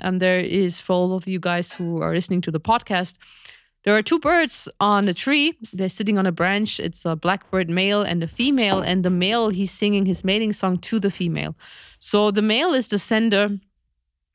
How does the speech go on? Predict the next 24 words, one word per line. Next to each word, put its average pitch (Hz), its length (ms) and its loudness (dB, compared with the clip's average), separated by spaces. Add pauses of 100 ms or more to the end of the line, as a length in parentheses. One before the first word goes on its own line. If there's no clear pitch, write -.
(260)
and 196 260 4 (120)
the 185 120 2
female, 220 440 2
she's 196 260 -2
the 196 120 -4
receiver. 180 680 -2 (560)
So 208 400 4
when 214 180 2
is 294 160 2
it 269 120 -4
communication? 262 720 0
Is 202 180 0
it 220 180 -2
already 214 280 0
communication 208 680 2
when 196 160 2
the 175 80 0
female 214 420 2
just 175 260 -6
hears 254 760 0
the, 220 380 2
the 202 160 2
mating 202 360 0
song? 311 400 0